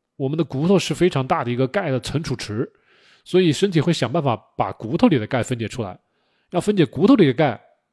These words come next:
需要什么呢？就是刚才说的P T H，甲状旁腺激素啊。所以我们身体是很聪明的，但是我们是以消耗自身的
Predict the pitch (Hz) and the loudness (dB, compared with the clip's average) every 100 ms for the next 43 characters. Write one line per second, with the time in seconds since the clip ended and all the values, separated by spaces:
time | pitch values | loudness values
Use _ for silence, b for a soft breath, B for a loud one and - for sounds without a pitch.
0 | _ - 151 127 113 123 120 _ _ _ | _ -2 0 0 -2 -4 -6 _ _ _
1 | _ _ _ 123 104 113 104 - 101 - | _ _ _ -10 -8 -8 -8 -10 -10 -10
2 | 117 117 101 - - _ _ _ _ - | -8 -6 -8 -14 -20 _ _ _ _ -10
3 | 95 110 92 92 110 104 98 104 _ _ | -8 -10 -12 -10 -10 -10 -12 -14 _ _
4 | 101 _ b b b b b b _ 107 | -20 _ b b b b b b _ -14
5 | 107 98 95 92 95 104 127 110 104 101 | -12 -12 -12 -14 -12 -10 -10 -8 -10 -10
6 | - 117 117 113 - _ _ 135 131 - | -12 -12 -10 -12 -14 _ _ -6 -6 -6
7 | 147 120 - _ _ 104 95 104 127 107 | -6 -6 -8 _ _ -18 -16 -12 -8 -8
8 | 95 - _ _ b b - 123 131 110 | -10 -20 _ _ b b -6 -4 -4 -4
9 | 131 117 117 | -4 -6 -8